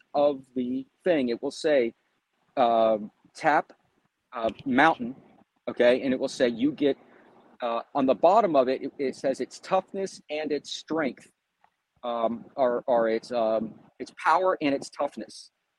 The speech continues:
So, uh, the, the, the, the, the power is what it deals to the other player, and its toughness is what the pa-, what, what the other player deals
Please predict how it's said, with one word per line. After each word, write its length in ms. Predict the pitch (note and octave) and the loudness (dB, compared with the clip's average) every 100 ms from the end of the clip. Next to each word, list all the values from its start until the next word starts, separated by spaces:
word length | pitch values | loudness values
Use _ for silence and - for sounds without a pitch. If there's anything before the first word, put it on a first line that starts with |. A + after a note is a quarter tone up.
| _ | _
So, 500 | - D#3 C3+ B2+ B2+ - | -2 2 2 2 -4 -8
uh, 60 | B2 | -4
the, 480 | A#2 A#2+ A#2+ A#2 - _ | 2 4 6 4 0 _
the, 280 | B2+ B2+ A#2 A2 _ - | -8 -6 -6 -12 _ -8
the, 160 | B2+ - - - | -8 -8 -18 -4
the, 300 | A#2 A2+ - | -2 0 -2
the 80 | B2+ | -4
power 480 | - F3+ G#3 D#3+ C#3 | 2 6 8 8 4
is 300 | C3+ B2+ B2 | 2 0 -2
what 300 | - C3+ D3+ | -4 0 0
it 120 | C3+ - - | -2 -16 -4
deals 400 | C#3+ F3+ D3 D3 | 0 2 0 -2
to 120 | - | -4
the 140 | B2 | 0
other 160 | B2 B2+ | 2 2
player, 480 | - E3+ C#3 A#2 A#2 _ _ - | 4 6 6 4 -6 _ _ -10
and 100 | A#2+ | -6
its 200 | A#2 - | -6 -8
toughness 520 | - F#3+ G3 - C3+ | -4 -2 -2 -8 -10
is 140 | B2 A2+ | -14 0
what 180 | C3 - | 0 0
the 60 | - | -6
pa-, 300 | - - - | -12 -18 -14
what, 200 | A#2+ B2+ - | -6 -6 2
what 220 | C3 - | 2 2
the 180 | A#2+ - | -4 2
other 200 | D3+ D#3 | 2 2
player 380 | - D3 B2+ B2 | 2 2 2 0
deals 500 | G2+ C3 C#3 B2+ | -6 -6 -6 -6